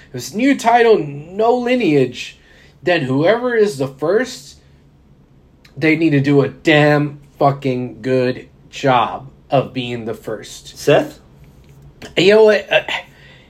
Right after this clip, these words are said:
Speaker 1: it can be Seth. I, I could see that happen. Seth has been trusted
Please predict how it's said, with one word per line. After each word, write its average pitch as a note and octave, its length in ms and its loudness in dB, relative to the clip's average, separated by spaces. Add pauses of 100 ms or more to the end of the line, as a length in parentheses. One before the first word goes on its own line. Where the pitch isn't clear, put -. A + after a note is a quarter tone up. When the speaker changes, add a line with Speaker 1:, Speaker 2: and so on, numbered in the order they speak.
(540)
Speaker 1:
it G#3+ 180 2
can A#3+ 300 2
be G3+ 160 -6
Seth. - 460 -8 (720)
I, E3 400 -2
I F3 60 2
could G#3 140 -2
see G3+ 200 -2
that D#3+ 200 2
happen. C#3 380 -4
Seth D#3+ 320 -4
has D3+ 320 -2
been C#3 480 -6 (480)
trusted C#4 1040 -2